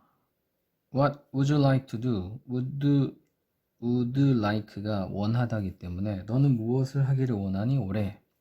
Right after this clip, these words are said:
나는 would like to. 이게 want to와 똑같기 때문에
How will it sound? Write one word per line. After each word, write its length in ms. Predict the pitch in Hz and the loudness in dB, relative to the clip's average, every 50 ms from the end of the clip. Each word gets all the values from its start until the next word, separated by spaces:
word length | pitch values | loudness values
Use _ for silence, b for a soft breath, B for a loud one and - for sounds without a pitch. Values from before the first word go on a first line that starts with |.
| _ _ _ _ | _ _ _ _
나는 540 | _ 98 98 98 101 123 143 160 190 175 b b b b b b b b _ _ - | _ -10 -8 -4 -2 0 0 0 -2 -4 b b b b b b b b _ _ -14
would 140 | 107 107 117 | -8 -4 -2
like 340 | 110 110 107 110 110 110 - _ | -2 0 0 0 -2 -4 -8 _
to. 220 | - - - 147 117 - - _ _ _ _ _ _ _ | -14 -6 -4 -4 -4 -4 -8 _ _ _ _ _ _ _
이게 140 | - 95 98 | -12 -10 -8
want 360 | - 95 113 139 160 160 160 | -4 0 0 2 0 0 -2
to와 200 | - 156 147 139 | -4 -4 -4 -4
똑같기 480 | 143 147 143 - 147 139 143 - 139 - | -4 -6 -6 -4 -6 -6 -6 -8 -10 -8
때문에 540 | - 127 127 127 131 143 156 180 220 233 | -4 -4 -2 0 0 0 -2 -2 -4 -6